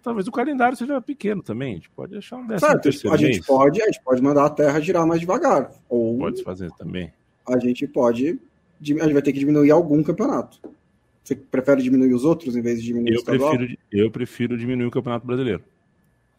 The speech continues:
Speaker 2: Pra menos
Speaker 1: Você sabe,
Speaker 2: times
Speaker 1: quando
Speaker 2: ou
Speaker 1: eu não gosto de pontos corridos. Eu não
Speaker 2: Ah,
Speaker 1: gosto de
Speaker 2: bom,
Speaker 1: pontos corridos.
Speaker 2: aí é
Speaker 1: Aí, mas
Speaker 2: corrida.
Speaker 1: aí a gente entra num lugar onde não,
Speaker 2: É.
Speaker 1: não, coisas que não vão acontecer, não precisa
Speaker 2: É.
Speaker 1: discutir isso, né?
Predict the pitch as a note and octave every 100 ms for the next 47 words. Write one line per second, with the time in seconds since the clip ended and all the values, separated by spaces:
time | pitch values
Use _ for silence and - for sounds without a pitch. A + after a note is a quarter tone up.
0 | _ _ _ - _ _ _ _ - A#2+
1 | A2+ - - C3 C#3+ C3+ D#3+ F3+ G#3+ G#3
2 | C3 D3 D3 C#3 B2+ D3 - - B2+ -
3 | B2 C3 A#2+ B2+ F#2+ E2 - - _ _
4 | _ _ - G#2 G#2+ F#2 F#2+ F2+ - F2
5 | - G#2+ A#2 D3 C#3+ C#3 A#2 G#2 F#2+ G2+
6 | F#2+ G#2 A2 G#2+ A2 A#2 A#2 A#2 A#2+ A2+
7 | A#2+ A#2+ A2+ A#2+ A#2+ A#2+ A#2 B2+ B2+ A#2+
8 | B2 B2 A2 B2 A#2 - B2+ C3 A#2 B2
9 | - B2 C3 - A2+ A#2 A#2+ A#2 A#2 G#2+
10 | D3+ A#2 A#2 - F#2+ F2+ - -